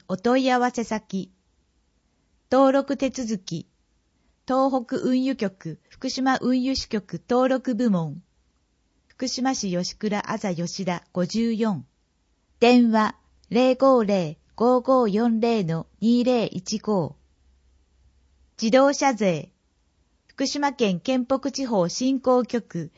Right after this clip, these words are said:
県税部、課税第二課自動車税チーム。福島市杉妻町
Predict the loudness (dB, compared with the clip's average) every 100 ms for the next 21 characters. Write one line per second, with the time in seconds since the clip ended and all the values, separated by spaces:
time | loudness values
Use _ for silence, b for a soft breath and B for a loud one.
0 | _ -2 0 0 0 0 0 -2 -10 _
1 | _ _ -4 -2 2 0 2 2 2 2
2 | 0 0 -2 -2 _ -2 0 2 0 -2
3 | -2 -2 -2 -4 -2 -2 -2 -6 _ _
4 | _ _ _ _ _ -8 -6 -4 -4 -4
5 | -8 -6 -6 -6 -4 -2 -2 -4 -6 -6
6 | -10